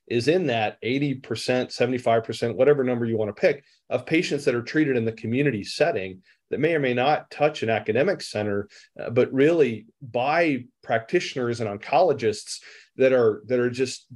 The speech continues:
drowning in information about new drugs, new approvals, when to use them, and how to get access to them. And that's the other thing that pharmacists are, I think, integral to, along with social workers and nurses and others,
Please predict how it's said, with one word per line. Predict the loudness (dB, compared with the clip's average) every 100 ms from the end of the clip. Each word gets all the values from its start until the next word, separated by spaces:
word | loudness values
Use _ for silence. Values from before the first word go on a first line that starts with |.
| -8
drowning | -4 0 2 2 2 0 -2 -6 -8
in | -8 -4
information | -4 -4 -4 -4 -6 -6 -10 -12 -16 -12
about | -2 0 0 -2
new | 0 0
drugs, | 2 2 2 0 -2
new | 0 4
approvals, | 4 4 0 4 2 2
when | -2 -2
to | 0
use | 0 0 -2
them, | -6 -6 -10 -20 -12 -4
and | -4
how | 0 0
to | 2
get | 4 2
access | 2 -4 -6 -4 -4 -6
to | -14 -14
them. | -12 -12
And | -4
that's | -4 -4
the | 2 4
other | 4 0
thing | -4 -6
that | -8
pharmacists | -6 -4 -4 -6 -4
are, | -2 -2 -8 -20 -10
I | -4
think, | -2 -2 -2
integral | -2 0 2 4 2
to, | 0 2
along | 4 4 4 2
with | 0
social | 2 0 0 2
workers | 2 2 -4 -4
and | -4
nurses | -4 -4 -4
and | 0
others, | 2 2 2